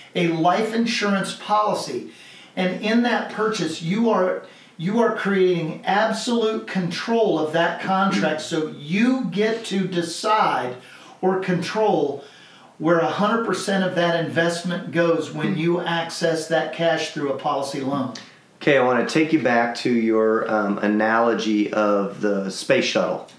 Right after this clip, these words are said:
Speaker 1: Correct.
Speaker 2: Or the Apollo, whatever it was that you used. And you talked about those booster rockets falling off. And that is what we call the flexible paid up edition rider.
Speaker 1: Correct.
Speaker 2: That flexible piece is an important word.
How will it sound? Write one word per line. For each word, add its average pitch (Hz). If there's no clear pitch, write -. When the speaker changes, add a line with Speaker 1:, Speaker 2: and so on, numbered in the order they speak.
Speaker 1:
Correct. 143
Speaker 2:
Or 113
the 107
Apollo, 107
whatever 110
it -
was 107
that 110
you 104
used. 101
And 120
you 120
talked 196
about 131
those 110
booster 120
rockets 104
falling 98
off. 110
And 110
that 131
is 160
what 117
we 117
call 110
the 101
flexible 117
paid 104
up 107
edition 98
rider. 101
Speaker 1:
Correct. 143
Speaker 2:
That 117
flexible 123
piece 117
is 104
an 110
important 120
word. 107